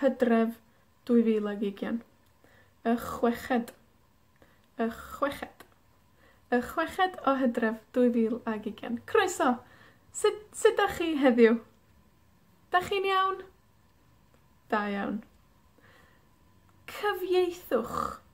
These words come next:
Cyfieithwch, traduzcan. Cyfieithwch. Fui al trabajo. Es i i'r gwaith.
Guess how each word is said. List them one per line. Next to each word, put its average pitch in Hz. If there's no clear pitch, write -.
Cyfieithwch, 311
traduzcan. 240
Cyfieithwch. 339
Fui -
al 247
trabajo. 226
Es 254
i 330
i'r 226
gwaith. 214